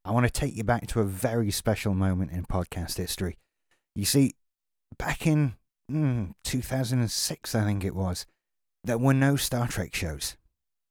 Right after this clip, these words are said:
Kind of find that hard to believe, but there were no Star Trek shows. There was sort of one show that did some Star Trek with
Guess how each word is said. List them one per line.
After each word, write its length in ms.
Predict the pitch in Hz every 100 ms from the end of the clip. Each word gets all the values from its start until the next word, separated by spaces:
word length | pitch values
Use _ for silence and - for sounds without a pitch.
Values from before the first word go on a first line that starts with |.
| _ _ _ _ _ _
Kind 280 | - 160 156
of 60 |
find 280 | - 143 127
that 140 | 123 -
hard 240 | 123 113
to 100 | -
believe, 320 | 110 104 92 -
but 160 | 104 90
there 100 | 117
were 160 | 117
no 200 | 113 110
Star 320 | 104 - 101
Trek 220 | 101 95 -
shows. 320 | 85 - - _ _ _ _
There 160 | 104 110
was 160 | 120 120
sort 180 | 131
of 160 | 120 104
one 300 | 131 139 139
show 400 | 131 131 117 123
that 260 | 107 110 95 -
did 380 | 107 107 92 - _ _ _ _ -
some 460 | - - 127 135
Star 360 | 127 - 120 127
Trek 460 | - 120 120 - - _ _ _ _ _ _ _
with 520 | 104 107 104 98 -